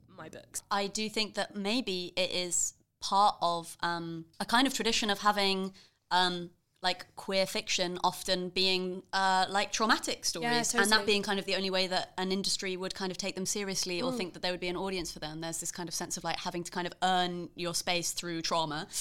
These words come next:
Speaker 1: Yeah.
Speaker 2: Um, and as we kind of continue to maybe, like, create more space for other kinds of stories,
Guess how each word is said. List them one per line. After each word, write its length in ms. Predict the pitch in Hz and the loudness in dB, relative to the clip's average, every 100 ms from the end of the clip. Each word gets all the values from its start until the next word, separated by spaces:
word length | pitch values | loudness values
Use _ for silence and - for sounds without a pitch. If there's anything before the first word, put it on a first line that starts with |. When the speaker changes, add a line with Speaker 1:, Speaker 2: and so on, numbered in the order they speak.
| - | -2
Speaker 1:
Yeah. 140 | 226 320 196 | 2 8 8
Speaker 2:
Um, 280 | 190 185 180 - - _ - | 8 4 -4 -8 -20 _ 2
and 540 | 190 185 185 180 - - - - | 4 4 2 0 -2 -2 -8 0
as 200 | 196 180 | 0 2
we 180 | 190 185 | -2 -4
kind 240 | - 185 | -2 -2
of 80 | 170 | -2
continue 380 | - 185 190 175 | -4 -2 -2 -4
to 320 | 175 175 170 170 - | -2 -2 -2 -6 -14
maybe, 240 | 185 180 170 | -2 2 4
like, 360 | 165 156 - | 2 -4 -12
create 440 | - 190 175 - - | -6 0 0 -2 -6
more 220 | 190 175 | -2 0
space 320 | 170 185 175 - | 2 0 0 2
for 80 | |
other 220 | 170 170 175 | 6 6 4
kinds 220 | 180 170 | -4 -4
of 60 | 160 | -2
stories, 540 | - 175 147 156 - | -2 -2 -2 -2 -6